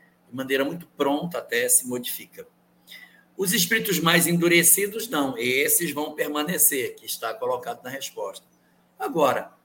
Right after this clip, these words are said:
como é uma co-, uma questão assim que acontece com muita frequência nos espíritos, o impacto da,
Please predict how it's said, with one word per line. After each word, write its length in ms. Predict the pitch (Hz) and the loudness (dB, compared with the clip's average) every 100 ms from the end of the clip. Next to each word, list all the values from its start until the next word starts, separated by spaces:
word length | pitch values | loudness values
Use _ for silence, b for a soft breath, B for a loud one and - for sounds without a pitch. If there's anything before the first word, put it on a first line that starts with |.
| _ _ | _ _
como 300 | 208 233 214 | 2 4 4
é 80 | 202 | 4
uma 320 | 190 175 175 | 4 0 0
co-, 260 | 147 143 - | -4 -4 -4
uma 240 | 135 135 | -4 -4
questão 360 | 131 127 - 127 | -4 -6 -4 -4
assim 300 | 120 - 120 | -2 -2 -4
que 120 | 127 | -4
acontece 560 | 117 120 113 117 110 - | -4 -6 -8 -6 -6 -8
com 60 | |
muita 560 | 107 131 127 117 95 - _ _ - | -10 -10 -4 -4 -4 -10 _ _ -8
frequência 760 | 113 - - 131 175 185 - | -6 -6 -4 -2 -2 0 -2
nos 200 | 104 104 | -4 -10
espíritos, 680 | 95 - - 160 175 175 - - b b _ - | -10 -10 -2 0 0 -4 -16 -20 b b _ -16
o 80 | |
impacto 680 | 110 107 _ 127 143 151 - | -16 -16 _ 6 8 8 2
da, 440 | 104 104 95 90 | -4 -4 -2 -6